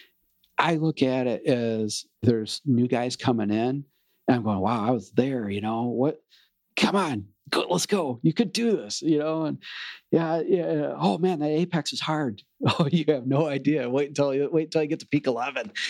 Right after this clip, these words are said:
you know, this, yeah, it's just amazing watching those folks in their journey. And I guess I look at it as I,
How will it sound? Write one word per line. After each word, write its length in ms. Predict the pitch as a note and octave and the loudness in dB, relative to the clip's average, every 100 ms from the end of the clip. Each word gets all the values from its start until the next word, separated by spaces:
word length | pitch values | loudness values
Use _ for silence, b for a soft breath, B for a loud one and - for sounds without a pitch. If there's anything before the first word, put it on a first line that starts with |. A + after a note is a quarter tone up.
| - | 2
you 120 | D3 | 2
know, 260 | C3 D3 | 2 0
this, 240 | C3+ C#3+ - | 0 -2 0
yeah, 300 | E3+ D3 B2+ | 0 2 0
it's 220 | B2 - _ - | -6 -8 _ -2
just 240 | G3+ F3+ | -2 2
amazing 760 | F3 C#3 D#3 D#3 C#3 B2 A#2 A#2+ | 2 2 0 0 0 -2 -2 0
watching 480 | A2 C#3 D#3 C3+ A2+ | 0 0 0 0 2
those 460 | B2 C3+ C#3+ B2+ - _ - | 2 2 0 -4 -10 _ 0
folks 320 | B2 B2 - | 0 0 -4
in 180 | - A#2+ | 0 0
their 140 | G#2 | 0
journey. 600 | G2 A2 A#2+ A#2 G#2 G2 B B | -2 0 0 -2 -4 -8 B B
And 120 | - | 0
I 40 | A#3+ | 2
guess 220 | G#3 D#3+ | 0 0
I 120 | C3+ | 0
look 200 | C3+ A#2+ | 0 0
at 120 | A2+ | 0
it 60 | A#2 | 0
as 240 | A#2+ A2+ | -2 -2
I, 220 | A#2 A#2 | -2 -4